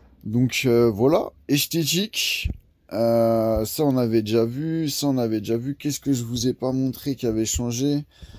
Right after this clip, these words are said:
L'esthétique ici aussi, les icônes du vip. Euh, le radar.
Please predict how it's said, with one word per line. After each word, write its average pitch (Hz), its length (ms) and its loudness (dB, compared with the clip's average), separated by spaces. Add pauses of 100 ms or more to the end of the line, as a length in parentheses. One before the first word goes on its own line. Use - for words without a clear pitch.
(160)
L'esthétique 107 680 -4
ici 113 260 -2
aussi, 107 300 -6
les 107 240 -4
icônes 104 340 -6
du 101 160 -10
vip. 127 400 -2 (960)
Euh, 80 1700 -6 (120)
le 120 280 4
radar. 113 640 2